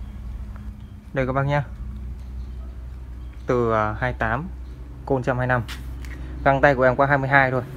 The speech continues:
Đấy. Đây là mã của nó này, mười tám T N X bốn nghìn này. Đấy. Cái hàng, à, Trung Quốc cao cấp này, các bác nhìn này,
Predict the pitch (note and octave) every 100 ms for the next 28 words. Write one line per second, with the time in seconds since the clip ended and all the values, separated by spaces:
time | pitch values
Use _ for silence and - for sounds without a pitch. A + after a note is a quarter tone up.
0 | C3 G#2 G#2 A2 - - - - - -
1 | - - - - C3+ B2 A2+ A#2+ C3 B2+
2 | A#2 C#3 B2 A#2 A2+ A2 A2+ C3 C#3 C3+
3 | A#2 C#3+ B2 C#3 C#3+ G#2+ G2 - - G#2+
4 | G#2+ A2 - - - - - - - -
5 | - B2+ A2+ A2 G#2 G2+ G2 G2 A2 C3+
6 | C#3 A2+ D3 C#3+ G#2+ A2+ A#2 G#2+